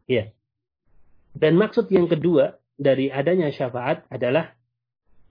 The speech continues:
ya, memberikan manfaat kepada al-masyfu' lahu. Memberikan manfaat kepada orang yang mendapatkan syafaat tersebut.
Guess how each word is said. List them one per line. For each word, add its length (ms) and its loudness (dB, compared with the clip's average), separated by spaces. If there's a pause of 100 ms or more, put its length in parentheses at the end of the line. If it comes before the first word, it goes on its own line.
(420)
ya, 400 -4 (880)
memberikan 720 -2
manfaat 640 -6
kepada 560 -4
al-masyfu' 800 -2
lahu. 480 -2 (800)
Memberikan 640 0
manfaat 560 -4
kepada 560 -2 (720)
orang 480 -2
yang 400 -2
mendapatkan 640 -4
syafaat 560 -8
tersebut. 400 -14